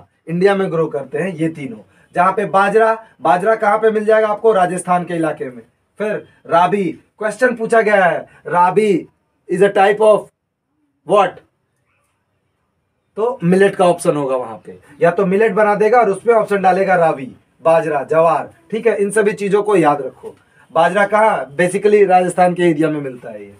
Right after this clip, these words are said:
अ, ग्रोन किया जाता है। It is the main feed crop। क्या है? Main feed crop, crop mostly grown in the moist area। कौन सा? moist area। राजस्थान हो गया, ये सब क्या है? moist area है।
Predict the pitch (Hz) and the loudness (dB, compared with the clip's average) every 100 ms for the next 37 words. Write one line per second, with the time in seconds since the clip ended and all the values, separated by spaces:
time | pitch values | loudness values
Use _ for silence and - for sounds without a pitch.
0 | _ _ 139 147 160 160 170 147 147 127 | _ _ -14 -14 -8 -6 -4 -4 -6 -8
1 | - 101 - _ _ _ 208 220 240 220 | -14 -18 -20 _ _ _ -8 -2 2 2
2 | 196 - _ 185 190 190 226 262 247 220 | 2 -16 _ -6 -4 0 0 0 -2 -4
3 | 240 180 202 180 160 - _ _ _ 180 | -6 -4 -2 0 0 -4 _ _ _ -4
4 | 185 196 247 - - 147 214 254 - 226 | -2 0 -2 -6 -14 -2 0 0 -2 -2
5 | 175 190 170 156 143 - _ - 170 170 | -2 0 0 2 -2 -8 _ -8 0 0
6 | 190 - _ 151 175 208 226 247 175 202 | 0 -4 _ -12 -8 -6 -6 -6 0 2
7 | 247 247 214 180 170 170 _ _ 135 180 | 2 0 0 0 0 -2 _ _ -10 -2
8 | 254 262 - - 208 170 143 - 190 208 | -2 -2 -8 -4 -2 0 -2 -2 -2 0
9 | 254 285 277 _ 143 160 226 233 202 185 | 0 -2 -4 _ -6 0 0 0 0 0
10 | 139 120 - _ - 151 165 165 170 175 | -2 -10 -16 _ -10 -2 -2 -2 -2 2
11 | 170 170 160 - - 170 175 170 165 185 | 2 2 -2 -12 -4 -2 2 2 0 -2
12 | 214 240 202 156 202 196 175 147 127 113 | 0 2 0 0 -2 -2 -6 -8 -10 -14